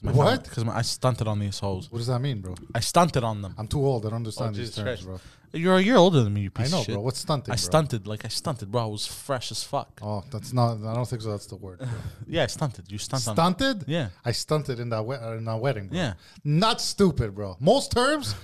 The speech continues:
Speaker 2: youngling terms,
Speaker 1: Hundred percent.
Speaker 2: bro. I agree
Speaker 1: They're
Speaker 2: with.
Speaker 1: all
Speaker 2: But
Speaker 1: stupid. What are you
Speaker 2: stunting?
Speaker 1: talking about?
Speaker 2: I don't know,
Speaker 1: What
Speaker 2: bro.
Speaker 1: did we, what did you have when you were young?
Speaker 2: I don't remember, bro.
Speaker 1: Oh, bro, cut the
Speaker 2: I
Speaker 1: shit,
Speaker 2: don't
Speaker 1: bro.
Speaker 2: remember. What did you remember when we were young?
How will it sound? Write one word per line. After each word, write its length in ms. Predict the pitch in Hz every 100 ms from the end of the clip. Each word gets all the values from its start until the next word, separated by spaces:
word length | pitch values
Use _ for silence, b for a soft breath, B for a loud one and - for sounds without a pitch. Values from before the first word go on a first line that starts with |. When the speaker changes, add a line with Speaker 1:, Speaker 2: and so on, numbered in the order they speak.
| - -
Speaker 2:
youngling 600 | 139 190 226 220 226 190
terms, 240 | 196 214
Speaker 1:
Hundred 260 | 262 415 262
percent. 420 | 285 247 269 -
Speaker 2:
bro. 80 | 175
I 40 |
agree 240 | 190 165 214
Speaker 1:
They're 80 | 359
Speaker 2:
with. 80 | 427
Speaker 1:
all 160 | 508
Speaker 2:
But 40 | 494
Speaker 1:
stupid. 300 | - 415 440
What 100 | -
are 40 |
you 60 | 415 202 339
Speaker 2:
stunting? 40 | -
Speaker 1:
talking 400 | 226 269 285 180
about? 320 | 156 135 127 -
Speaker 2:
I 60 |
don't 140 | 190 120
know, 160 | 117
Speaker 1:
What 140 | 123 311
Speaker 2:
bro. 80 | 285
Speaker 1:
did 60 |
we, 180 | 220 254
what 140 | 196 254
did 120 | 202
you 100 | 233
have 200 | 185 131
when 100 | 135
you 60 | 127
were 120 | 120
young? 240 | 113 98 85 -
Speaker 2:
I 100 | 104
don't 80 | 98
remember, 260 | 92 85 85 -
bro. 140 | 90 - _ _ _ _ - -
Speaker 1:
Oh, 80 | 117
bro, 140 | - 120
cut 180 | 135 131
the 80 | 110
Speaker 2:
I 20 |
Speaker 1:
shit, 140 | 135
Speaker 2:
don't 80 | 196
Speaker 1:
bro. 40 | 240
Speaker 2:
remember. 400 | 226 285 220 131
What 120 | 151
did 120 | 240
you 80 | 214
remember 260 | 208 165 127
when 120 | 123
we 40 | 120
were 100 | 123
young? 280 | 117 98